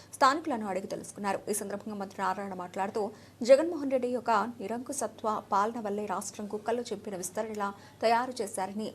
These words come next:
ఆయన నిప్పులు చెరిగారు. ఆయన తమ నాయకుడు ముఖ్యమంత్రిగా, రిపీట్, అయినా తమ నాయకుడు ముఖ్యమంత్రిగా అధికారం చేపట్టినప్పటి నుండి ప్రజా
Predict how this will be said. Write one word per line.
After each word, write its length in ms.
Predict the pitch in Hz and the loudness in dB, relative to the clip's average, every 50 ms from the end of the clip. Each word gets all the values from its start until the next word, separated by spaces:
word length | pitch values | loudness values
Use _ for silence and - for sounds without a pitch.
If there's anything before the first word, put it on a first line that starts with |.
| - 190 | -4 -4
ఆయన 220 | 202 202 226 262 247 208 | -4 -4 -4 -4 -4 -6
నిప్పులు 260 | 180 - 202 190 175 - - | -6 -6 -6 -6 -4 -6 -8
చెరిగారు. 300 | - - 202 196 190 - - - - - - - - - 233 254 | -6 -6 -4 -4 -4 -6 -10 -16 -20 -20 -20 -10 2 6 6 6
ఆయన 180 | 269 262 262 247 233 202 - - - - 233 | 6 6 2 0 -2 -4 -6 -10 -4 0 2
తమ 140 | 226 233 233 226 214 | 2 2 2 2 2
నాయకుడు 320 | 208 214 247 247 277 262 226 208 | 4 4 4 4 2 2 0 0
ముఖ్యమంత్రిగా, 880 | - - - 247 254 254 240 240 247 233 220 - - - - 220 214 226 233 - - - - - - - - - - - - - - - - - - 214 208 | -4 -4 -2 -2 -2 -2 -2 -2 0 0 0 -2 -4 -6 -4 -4 -4 -4 -4 -8 -12 -18 -20 -20 -20 -20 -20 -20 -20 -20 -20 -20 -20 -20 -20 -16 -12 -10 -8
రిపీట్, 280 | 208 233 233 - - - - - - - - - - - - - - - - - - - - - - - - - - - - - - 208 | -8 -8 -8 -8 -8 -10 -12 -16 -20 -20 -20 -20 -20 -20 -20 -20 -20 -20 -20 -20 -20 -20 -20 -20 -20 -20 -20 -20 -20 -20 -20 -8 -2 0
అయినా 200 | 214 233 269 277 269 277 277 277 | 2 4 4 4 2 0 0 0
తమ 140 | 254 226 233 233 | 0 0 2 2
నాయకుడు 320 | 233 226 226 226 226 240 240 220 | 4 4 4 4 4 0 -2 -4
ముఖ్యమంత్రిగా 540 | 220 226 - 240 233 233 240 - 226 220 214 202 | -4 -4 -4 -4 -2 -4 -4 -4 0 2 2 2
అధికారం 300 | 202 202 220 208 208 202 | 2 0 -2 -2 -2 -4
చేపట్టినప్పటి 520 | - 202 - 202 - 202 196 - 196 196 - 202 | -6 -6 -6 -6 -8 -8 -8 -8 -10 -8 -6 2
నుండి 160 | 208 247 262 220 208 - - - - - - - - | 4 4 4 4 2 -2 -6 -12 -20 -20 -20 -14 -8
ప్రజా 240 | - 170 185 226 | -6 -2 2 4